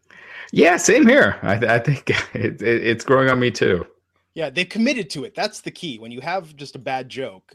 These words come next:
Speaker 2: I mean, just commit a hundred percent. Run it
Speaker 1: Remember
Speaker 2: with
Speaker 1: how
Speaker 2: it.
Speaker 1: long Daniel Bryan was doing the yes chant before
Speaker 2: Yeah.
Speaker 1: it, uh,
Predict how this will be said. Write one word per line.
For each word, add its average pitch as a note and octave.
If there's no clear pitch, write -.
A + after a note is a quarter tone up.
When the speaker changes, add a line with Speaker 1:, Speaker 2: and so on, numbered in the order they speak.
Speaker 2:
I A2+
mean, A2
just A2
commit D#3
a D3
hundred B2+
percent. G#2+
Run C#3
it -
Speaker 1:
Remember G3+
Speaker 2:
with G3+
Speaker 1:
how F3
Speaker 2:
it. -
Speaker 1:
long E3
Daniel C3
Bryan A2+
was G2
doing G2+
the F#2+
yes G2
chant E2+
before F#2
Speaker 2:
Yeah. F2+
Speaker 1:
it, F2
uh, F2+